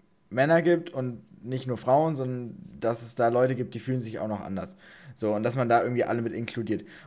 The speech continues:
Und an sich ist es halt eben auch die,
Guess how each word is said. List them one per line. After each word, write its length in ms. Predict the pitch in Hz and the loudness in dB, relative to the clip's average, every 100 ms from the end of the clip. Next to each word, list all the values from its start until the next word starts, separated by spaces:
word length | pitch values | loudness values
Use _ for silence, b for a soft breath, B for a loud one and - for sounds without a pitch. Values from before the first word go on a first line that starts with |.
| B | B
Und 260 | 135 131 - | -2 -2 -4
an 160 | - 120 | -4 -2
sich 400 | 120 143 - - _ _ _ _ _ | -2 -2 -6 -18 _ _ _ _ _
ist 180 | - 143 | -4 -4
es 120 | 151 151 | -2 0
halt 160 | 139 | 2
eben 160 | 131 139 | 2 0
auch 120 | 104 | -2
die, 100 | 120 | -4